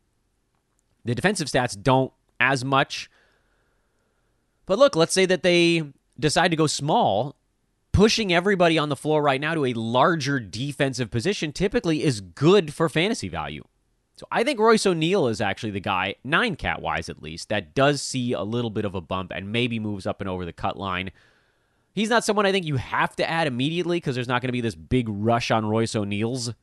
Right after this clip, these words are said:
in your league, but he's the guy I think probably makes it. Victor Oladipo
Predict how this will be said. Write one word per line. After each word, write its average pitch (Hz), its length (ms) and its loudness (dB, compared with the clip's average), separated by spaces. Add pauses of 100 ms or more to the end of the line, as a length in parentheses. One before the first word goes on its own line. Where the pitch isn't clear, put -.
(120)
in 135 160 -4
your 131 180 4
league, 135 380 0 (520)
but 127 320 4 (840)
he's 139 260 0
the 143 60 2
guy 123 260 2
I 127 40 -2
think 127 220 -8
probably 113 680 -2 (420)
makes 127 340 0
it. - 120 -14 (2000)
Victor 220 240 6
Oladipo 226 540 6